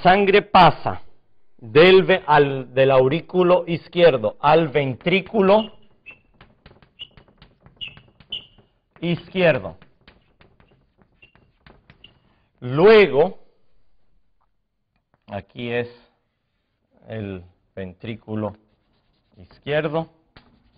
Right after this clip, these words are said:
el aurículo izquierdo, luego sale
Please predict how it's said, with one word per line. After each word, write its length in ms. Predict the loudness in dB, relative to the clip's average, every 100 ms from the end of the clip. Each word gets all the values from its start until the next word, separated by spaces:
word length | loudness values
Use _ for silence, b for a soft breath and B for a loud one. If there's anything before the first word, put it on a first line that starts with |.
| _ -18
el 180 | -12 -10
aurículo 800 | -10 -10 -14 -14 -10 -8 -10 -14 _
izquierdo, 720 | -20 -14 -4 -2 -2 -6 -8 b b
luego 540 | -10 -2 -2 -2 -6 -10
sale 840 | -12 -14 -2 0 0 -2 -6 -8